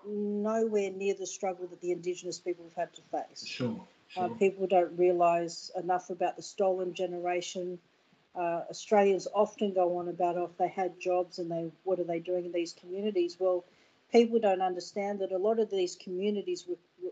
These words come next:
Speaker 1: uh, were created by religious,
Speaker 2: Mm.
Speaker 1: um, groups, and, and basically people were taken from their own country and put in these communities in the middle of nowhere where they don't actually come from, some of
Speaker 2: Yeah.
Speaker 1: these communities,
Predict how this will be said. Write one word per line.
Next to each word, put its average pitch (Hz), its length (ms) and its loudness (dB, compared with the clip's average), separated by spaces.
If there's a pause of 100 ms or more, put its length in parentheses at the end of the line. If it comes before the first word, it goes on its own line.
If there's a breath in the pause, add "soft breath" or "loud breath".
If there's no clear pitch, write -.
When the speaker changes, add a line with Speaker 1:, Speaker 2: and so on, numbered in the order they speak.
(160)
Speaker 1:
uh, 170 260 -4 (300)
were 185 120 -4
created 202 600 4
by 175 140 2
religious, 180 960 -6 (180)
Speaker 2:
Mm. 190 340 -4
Speaker 1:
um, 165 500 -8 (180)
groups, 180 520 4
and, 180 300 0 (100)
and 175 180 -2
basically 196 840 2 (320)
people 220 320 4
were 185 120 -2
taken 220 460 0
from 190 220 -4
their 180 200 0
own 247 200 2
country 170 600 -4 (300)
and 185 200 -4
put 254 200 4
in 240 140 4
these 196 240 0
communities 180 680 0
in 175 80 -14
the 180 80 -4
middle 208 280 2
of 180 160 -2
nowhere 180 360 0
where 190 120 0
they 190 160 2
don't 214 260 2
actually 185 340 -6
come 254 280 -2
from, 160 300 -6
some 165 220 -12
of 120 60 4
Speaker 2:
Yeah. 117 100 8
Speaker 1:
these 180 140 0
communities, 165 760 -6